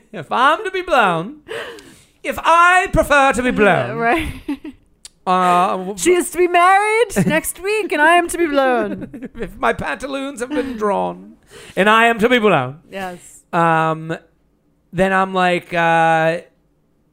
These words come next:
Speaker 1: that, th-, why isn't that a part of the clock situation?
Speaker 2: I don't, I think the clock is much more of a guy thing than a girl thing. I don't think we're, like, we're, I don't think
Speaker 1: You
Speaker 2: we
Speaker 1: blow a dude
Speaker 2: I don't think
Speaker 1: for
Speaker 2: they
Speaker 1: five minutes.
Speaker 2: Yeah.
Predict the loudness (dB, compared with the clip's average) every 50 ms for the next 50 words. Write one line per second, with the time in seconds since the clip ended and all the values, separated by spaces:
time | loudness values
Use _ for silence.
0 | _ _ _ _ _ -4 0 2 2 0 0 -4 -6 -4 -2 -2 0 0 2 2
1 | 4 4 2 2 0 0 0 0 0 2 2 2 2 2 0 -2 -4 -6 -4 -4
2 | -2 -2 -2 -2 -4 -6 -6 -6 -6 -4 -2 -2 -2 -4 -6 -8 -12 -16 -10 -6
3 | -4 -2 -2 -2 -4 -4 -6 -8 -8 -8 -8 -10 -12 -10 -8 -6 -6 -6 -6 -8
4 | -10 -12 -12 -12 -12 -14 -14 -14 -12 -12 -12 -12 -12 -12 -14 -14 -14 -14 -14 -12
5 | -10 -10 -8 -8 -10 -10 -12 -12 -14 -12 -14 -16 -16 -18 -18 -16 -14 -12 -12 -12
6 | -12 -14 -16 -16 -14 -12 -12 -12 -12 -12 -12 -14 -14 -12 -10 -8 -8 -6 -6 -8
7 | -10 -12 -16 _ _ _ _ _ _ _ _ _ _ _ _ _ _ _ _ _
8 | -14 -6 0 2 2 2 2 2 0 0 2 2 0 -2 -4 -6 -8 -10 -14 -8
9 | -6 -4 -2 0 2 4 4 4 4 4 2 0 0 0 2 2 0 0 -2 -6
10 | -10 -10 -8 -6 -6 -6 -6 -6 -4 -2 -2 0 2 2 4 4 4 2 0 0
11 | -2 -2 -2 -2 -6 -12 -10 -6 -6 -4 -4 -6 -8